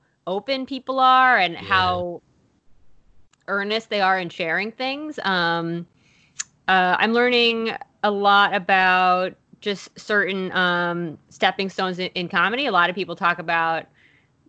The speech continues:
Speaker 1: Just for Laughs and their first late night set. Um, but then also I, I'm, I'm learning how different comics and artists can be in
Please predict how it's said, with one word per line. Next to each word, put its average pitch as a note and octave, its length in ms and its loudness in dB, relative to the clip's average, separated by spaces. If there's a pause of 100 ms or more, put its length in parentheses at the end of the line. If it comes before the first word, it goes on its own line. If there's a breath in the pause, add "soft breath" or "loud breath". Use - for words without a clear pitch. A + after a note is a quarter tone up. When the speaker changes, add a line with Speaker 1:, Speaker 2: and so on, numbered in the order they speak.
Speaker 1:
Just F3 220 -8
for - 100 -4
Laughs C4+ 720 2
and E3 520 -2
their E3+ 80 -6
first G3 220 -8
late C#4+ 180 -2
night A3+ 260 -2
set. G3 520 2
Um, E3+ 520 -4
but G#3 140 -4
then A3+ 140 0
also B3 300 4
I, G#3+ 180 2
I'm, G#3 380 -2 (600)
I'm G#3+ 160 -2
learning A3+ 320 -2
how G#3 240 0 (140)
different G3 600 -4 (1040)
comics G3 480 -2
and F3+ 80 -6
artists F3 400 -2
can F3+ 180 -8
be F3 480 -2 (400 soft breath)
in F#3+ 380 -2